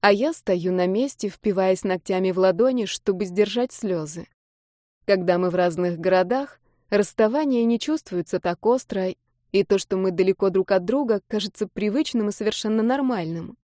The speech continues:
Однако стоит мне встретиться с родными и попрощаться,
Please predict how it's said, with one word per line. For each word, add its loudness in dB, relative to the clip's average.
Однако 4
стоит 0
мне 0
встретиться -2
с -4
родными 0
и -4
попрощаться, 0